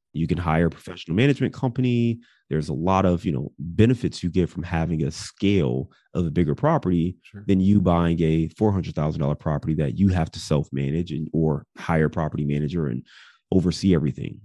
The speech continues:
Speaker 1: And for busy professionals, it's a great way to invest
Speaker 2: Mm-hmm.
Speaker 1: in a scale. So it really opened up the options, and I hadn't thought of it until that moment. But again, meeting these people who were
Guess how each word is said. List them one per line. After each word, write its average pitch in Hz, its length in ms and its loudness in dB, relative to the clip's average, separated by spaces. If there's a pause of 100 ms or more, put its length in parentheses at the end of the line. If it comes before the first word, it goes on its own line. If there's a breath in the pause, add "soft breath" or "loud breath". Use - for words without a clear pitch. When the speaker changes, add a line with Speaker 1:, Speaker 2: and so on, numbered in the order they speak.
Speaker 1:
And 87 120 -4
for 110 120 -4
busy 135 260 2
professionals, 90 800 -4
it's 95 200 -2
a 98 40 -4
great 85 480 -4
way 73 460 0
to 85 160 -6
invest 73 320 -4
Speaker 2:
Mm-hmm. - 80 -10
Speaker 1:
in 60 80 -6
a - 20 -10
scale. 60 440 -6
So 78 340 -2 (1900 loud breath)
it 135 180 4
really 151 420 2 (120)
opened 104 420 0
up 85 260 -2
the 78 160 0
options, 190 680 -6
and 90 140 2
I 85 40 0
hadn't 90 460 -4
thought 80 220 0
of 78 120 -2
it 76 100 0
until 69 320 -4
that 67 180 -6
moment. 64 460 -6
But 82 320 0
again, 82 360 -2
meeting 117 280 6
these 98 200 0
people 95 340 -2
who 82 120 -4
were 80 180 -2